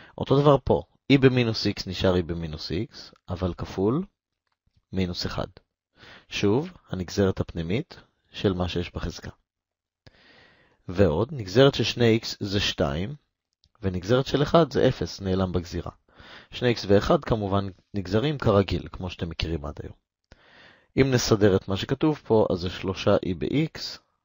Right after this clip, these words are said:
ועוד שני e בשני x, פחות e במינוס x, ועוד שתיים. זו הנגזרת. לסיכום, אם יש נגזרת פנימית למעריך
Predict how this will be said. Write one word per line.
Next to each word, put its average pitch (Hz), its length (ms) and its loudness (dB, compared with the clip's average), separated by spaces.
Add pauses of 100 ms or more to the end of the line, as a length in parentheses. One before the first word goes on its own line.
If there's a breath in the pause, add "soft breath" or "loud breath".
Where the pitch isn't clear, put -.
(500)
ועוד 92 240 0
שני 101 500 -2
e 92 140 -2
בשני 127 540 -4
x, - 40 -20 (960 soft breath)
פחות 113 460 4 (100)
e 107 160 2
במינוס 110 560 -4
x, - 400 -6 (880)
ועוד 78 240 -2
שתיים. - 300 -8 (840 soft breath)
זו 117 340 0
הנגזרת. 85 580 -8 (680 loud breath)
לסיכום, 165 500 2
אם 135 140 2
יש 123 160 -2
נגזרת 104 560 4
פנימית 101 360 -2
למעריך 78 800 -4